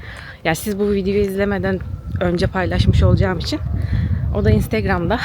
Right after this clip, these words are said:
<laughs> Gidip onu da izleyebilirsiniz. Ee, Şükür Ajandası, Şükür Defteri diye bir şey var. Yani onun normalde ben, e, e-ticaret sitesi için fotoğrafını çekeceğim. O yüzden gönderdiler ama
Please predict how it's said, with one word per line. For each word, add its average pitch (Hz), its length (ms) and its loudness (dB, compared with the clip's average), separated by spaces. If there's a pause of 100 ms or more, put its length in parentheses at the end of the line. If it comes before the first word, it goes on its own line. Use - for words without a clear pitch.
(720)
<laughs> - 760 -8
Gidip 196 240 -4
onu 185 160 2
da 196 60 0
izleyebilirsiniz. 180 920 -4 (920)
Ee, 175 220 -6
Şükür - 340 -6
Ajandası, 165 680 -2 (640)
Şükür 175 380 -6
Defteri 160 460 -4
diye 156 180 -8
bir 156 60 -8
şey - 280 -4
var. 208 300 -8 (880)
Yani 185 160 -4
onun 202 240 0
normalde 180 460 0
ben, 208 140 0 (800)
e, 165 320 -4 (680)
e-ticaret 170 600 -2
sitesi - 400 -12
için 190 260 -4 (200)
fotoğrafını 170 500 -6
çekeceğim. 165 480 -6
O 185 80 -6
yüzden 160 300 -4
gönderdiler 160 500 -6
ama 262 200 -4